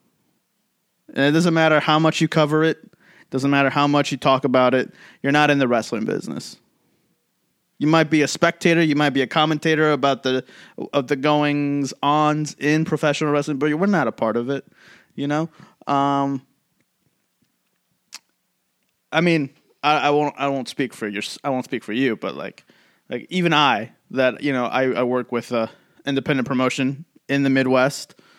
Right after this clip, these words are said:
you know, and a lot of people go through there. A lot of people, a lot of very big names in the, in the, uh, indies, you know, scene. I still don't consider myself a part of the wrestling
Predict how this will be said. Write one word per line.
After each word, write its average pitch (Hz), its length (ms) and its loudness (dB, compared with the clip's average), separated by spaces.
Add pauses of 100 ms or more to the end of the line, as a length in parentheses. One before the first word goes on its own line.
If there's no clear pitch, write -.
(340)
you 131 160 -4
know, 123 240 0
and 127 140 -2
a 123 40 0
lot 123 200 0
of 123 80 -6
people 127 180 -8
go 131 200 0
through 135 220 -2
there. 135 200 2
A 147 80 -6
lot 113 180 -2
of 113 80 -4
people, 113 260 -6
a - 20 -2
lot 107 180 -2
of 104 220 -10 (400)
very 120 200 0
big 110 180 -4
names 117 360 -2
in 131 220 -4
the, 123 200 0 (460)
in 135 180 0
the, 117 720 0
uh, 113 280 -6
indies, 123 420 -4 (200)
you 127 120 -6
know, 117 160 -2
scene. 127 440 -6 (720)
I 165 140 2
still 208 340 2
don't 190 140 2
consider 156 280 0
myself 131 500 0 (460)
a 139 80 -4
part 147 300 2
of 127 220 0
the 127 500 0
wrestling 113 460 -4